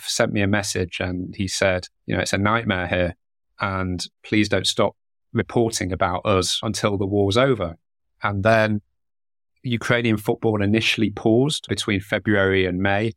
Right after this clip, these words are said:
And then the government took the decision in the summer that sport should come back because they wanted, from a visibility point of view, you, Zelensky wanted to show that sport can go on, that we continue to live our normal lives, our cultural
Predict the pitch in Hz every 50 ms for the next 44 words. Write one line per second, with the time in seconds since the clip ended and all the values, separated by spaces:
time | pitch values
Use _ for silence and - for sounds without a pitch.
0 | _ - 113 104 107 104 101 98 101 110 - - 117 113 113 107 110 - - 120
1 | - - 104 95 101 - - 117 110 - 107 101 95 92 92 - - - 113 104
2 | 87 82 - _ _ _ _ _ _ _ _ - 104 107 92 - - - - -
3 | 104 98 98 - - - - - - - 95 92 - 113 107 101 - - - -
4 | 98 - - 95 - 104 98 98 98 95 98 98 - 101 - - 98 95 95 95
5 | 92 90 - _ _ _ _ _ _ _ _ _ _ _ _ 117 110 117 110 -
6 | 110 101 120 117 113 113 - - 113 104 - - 110 104 104 104 95 107 104 104
7 | 101 101 101 101 98 104 101 101 104 - - 131 - 117 107 107 104 104 101 -
8 | - 113 110 104 101 101 98 - - - - - - - 107 101 101 98 95 95
9 | - - - - 107 101 104 101 - - 107 95 107 101 101 101 101 101 104 104
10 | 101 98 98 - - 98 101 98 - - 104 101 - - 107 107 107 101 - 107
11 | 104 101 98 101 98 98 101 101 101 101 101 101 98 98 98 98 98 98 98 95
12 | 92 95 87 - - - 107 107 - - 104 98 95 92